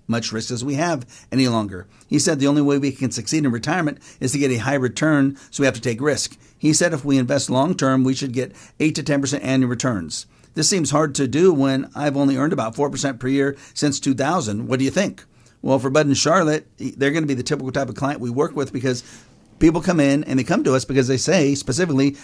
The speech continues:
they don't wanna take as much risk as they've taken any longer. They don't wanna see their portfolios, um, go up and down as much as they did in two thousand and twenty-two or in two thousand or in two thousand and eight. And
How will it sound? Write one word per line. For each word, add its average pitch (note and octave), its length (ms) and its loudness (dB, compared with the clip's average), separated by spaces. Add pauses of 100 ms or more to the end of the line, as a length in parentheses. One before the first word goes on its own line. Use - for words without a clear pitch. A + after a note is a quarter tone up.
they D3+ 100 6
don't F3 100 4
wanna E3 140 2
take D3+ 180 2
as C3 120 2
much C#3 180 2
risk C#3 220 0
as A2+ 100 -4
they've A#2 140 -2
taken B2 260 -4
any G#2+ 140 -4
longer. G2+ 360 -6 (240)
They C3 120 6
don't D#3+ 180 2
wanna D3+ 160 2
see C#3+ 200 2
their C3+ 120 0
portfolios, B2+ 880 0 (220)
um, A#2 520 -2
go C#3+ 120 6
up C#3+ 120 4
and C3+ 80 4
down C3+ 160 4
as A2+ 140 -2
much C3 180 0
as A#2 120 -4
they C3 100 2
did A#2+ 220 0
in A2 100 0
two C3+ 160 -4
thousand B2 320 2
and A#2 100 0
twenty-two C#3+ 600 0 (200)
or D3+ 200 8
in B2+ 80 2
two C#3 180 0
thousand C3 600 0
or B2 160 0
in A2+ 60 0
two B2+ 120 -2
thousand A2+ 360 -2
and - 100 -12
eight. A2+ 300 -6 (360)
And C3 340 2